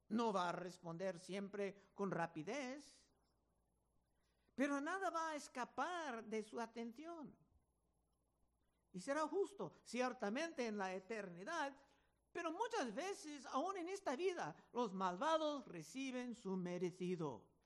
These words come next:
Como vimos en el último capítulo, los descendientes de Saúl aún estaban pagando por las atrocidades de su, de su padre. Y David menciona esa consistencia de Dios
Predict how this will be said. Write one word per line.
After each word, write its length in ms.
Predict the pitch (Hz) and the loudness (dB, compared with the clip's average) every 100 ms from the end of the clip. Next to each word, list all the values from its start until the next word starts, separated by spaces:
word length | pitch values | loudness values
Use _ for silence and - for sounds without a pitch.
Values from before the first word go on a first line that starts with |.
| _ _ _ - _ _ | _ _ _ -20 _ _
Como 240 | 226 220 | 2 4
vimos 460 | 214 262 262 262 240 | 4 4 6 6 4
en 100 | 220 | 2
el 100 | 214 | 2
último 380 | 247 233 226 214 | 0 -2 -2 -2
capítulo, 800 | 185 254 294 294 277 269 269 269 - - | -4 -2 -2 0 0 2 0 -2 -8 -2
los 200 | 196 202 | -2 2
descendientes 1080 | 214 214 214 202 226 262 262 247 247 240 208 | 0 0 -2 -2 0 0 0 0 0 0 -2
de 120 | 185 | -4
Saúl 480 | 170 185 254 254 233 | -2 2 4 4 4
aún 300 | 202 233 233 | 4 2 0
estaban 560 | 202 226 226 220 202 - - _ _ _ _ | 0 2 4 2 -2 -8 -18 _ _ _ _
pagando 920 | 185 175 277 320 262 233 220 226 - | 2 6 6 6 4 4 2 2 -2
por 180 | 220 214 | 0 2
las 300 | 208 190 - - | 2 0 -4 -2
atrocidades 1080 | 196 202 202 202 202 196 226 240 233 233 | -2 0 2 2 4 6 8 6 6 2
de 120 | 185 170 | 0 -4
su, 300 | - 170 170 - _ _ | -4 -8 -8 -14 _ _
de 100 | 180 | -6
su 200 | 170 156 | -4 -6
padre. 500 | 220 240 233 180 - - _ _ _ _ _ _ _ _ _ _ _ _ _ _ _ _ _ _ - | 2 2 2 -4 -10 -18 _ _ _ _ _ _ _ _ _ _ _ _ _ _ _ _ _ _ -2
Y 100 | 285 | 2
David 320 | 269 349 359 | 2 2 -2
menciona 540 | 285 277 277 330 330 | -2 -4 -6 -6 -4
esa 360 | 302 320 320 294 | -4 -4 -6 -6
consistencia 960 | 254 240 - 220 - - 330 359 285 220 | -4 -4 -4 -6 -8 -8 -8 -6 -4 -2
de 200 | 196 175 | -2 -2
Dios 840 | 202 277 359 240 262 - - - | -6 -6 -2 -2 -2 -6 -18 -20